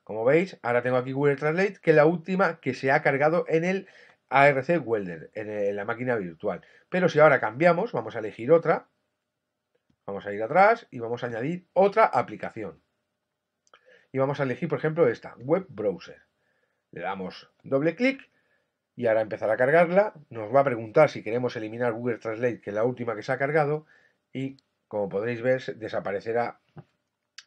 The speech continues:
desaparecerá de la pan-, de la carpeta del directorio donde se ejecutan las aplicaciones de Chrome, que sería esta de aquí,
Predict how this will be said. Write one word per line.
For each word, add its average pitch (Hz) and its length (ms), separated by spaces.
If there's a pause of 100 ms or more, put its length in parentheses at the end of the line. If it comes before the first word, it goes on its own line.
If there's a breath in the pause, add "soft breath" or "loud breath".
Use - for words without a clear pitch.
(280)
desaparecerá 101 720
de 98 140
la 87 160
pan-, 87 240 (160)
de 92 200
la 80 300
carpeta 85 560 (680 soft breath)
del 101 120
directorio 98 680 (320)
donde 95 180
se 90 100
ejecutan 92 520
las 82 220
aplicaciones 107 560
de 110 100
Chrome, 123 320
que - 120
sería 87 260
esta 87 200
de 92 40
aquí, 117 320